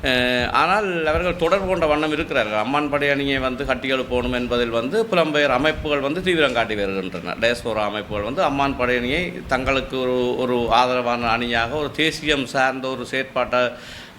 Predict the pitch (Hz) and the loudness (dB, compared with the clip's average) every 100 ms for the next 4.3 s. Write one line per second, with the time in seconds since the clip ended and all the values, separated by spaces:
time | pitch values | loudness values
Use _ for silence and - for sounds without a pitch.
0 | 120 147 143 143 131 131 147 135 120 196 | 2 4 4 2 0 -2 0 2 2 0
1 | 196 165 139 131 123 143 156 156 143 143 | 0 2 2 0 2 0 0 -4 -6 0
2 | 208 214 - - - 151 139 127 127 123 | -2 -2 -10 -20 -8 -2 0 2 0 0
3 | 120 - 143 156 151 135 135 131 131 127 | -2 2 2 2 2 0 0 -2 -2 -4
4 | 95 90 135 | -6 -8 -10